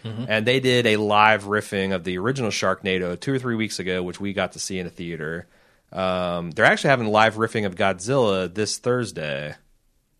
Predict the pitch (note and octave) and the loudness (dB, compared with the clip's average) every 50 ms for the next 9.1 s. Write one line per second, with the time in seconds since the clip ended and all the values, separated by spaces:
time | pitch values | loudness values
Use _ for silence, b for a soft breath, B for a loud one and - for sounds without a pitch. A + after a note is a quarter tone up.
0 | _ - D#3 D3 G#2+ F2 - - A#2 - - - B2+ C3+ B2+ G2+ G2 F2+ F2 F2 | _ 0 2 2 2 2 0 -4 -6 -4 -2 -2 -2 -2 -2 -2 -2 -2 -2 -2
1 | F2 F2 E2 - - - - B2 A#2+ - A#2+ - - - - G#2 G#2 G2+ G2 G2 | -2 -2 -4 -6 -6 -2 0 0 0 -2 -4 -10 -10 -8 -6 -4 -2 0 0 0
2 | G2 F#2+ F#2 - - - - G#2+ G#2 A#2 A2+ A2+ A#2 A2+ A2 A2 G#2+ G#2+ G#2+ G#2 | -2 -4 -6 -10 -16 -18 -12 -6 -2 0 2 2 2 2 2 0 0 -2 -2 -4
3 | G2+ G2 G2 G2 - - - F2 F2+ F2+ F2 F2 F2 F2 E2+ A2 G#2+ - - A2+ | -4 -6 -6 -8 -10 -10 -8 -8 -6 -6 -6 -6 -8 -6 -4 -4 -2 0 2 2
4 | G#2+ - - A2+ F#2+ F2+ - G#2+ G2+ G2+ G2 F2+ F2+ - A2+ G#2 G2 - F2+ - | 2 2 0 -2 -2 -2 -2 -2 -2 -2 -4 -6 -4 -2 -2 -2 -2 -4 -8 -12
5 | - - - F#2 F2+ G2+ G#2 G2+ F#2+ F#2 F#2 D#2+ F#2 G2+ G2+ F#2 D2+ - - - | -12 -12 -10 -6 -4 -2 -2 -2 -2 -2 -4 -2 0 0 0 0 -2 -4 0 2
6 | C#3+ D3 C#3 C3+ A#2+ A#2 A2 G#2+ - G2 G2 G2 F#2+ F#2 F2 F#2+ F2+ F2 E2 D#2+ | 4 4 4 4 2 2 2 0 0 -2 -2 -2 -4 -4 -4 -4 -4 -4 -4 -6
7 | E2 E2 E2 - - G#2+ G2+ F#2 F2 - F2 E2 D#2 C#2+ D#2 E2+ b b b b | -8 -10 -10 -10 -8 -6 -6 -6 -6 -8 -8 -8 -8 -10 -10 -12 b b b b
8 | b b b b b b b b b b b b - - A#2 B2 B2 A#2+ A#2 A2+ | b b b b b b b b b b b b -6 0 0 2 2 2 2 2
9 | G#2+ | 0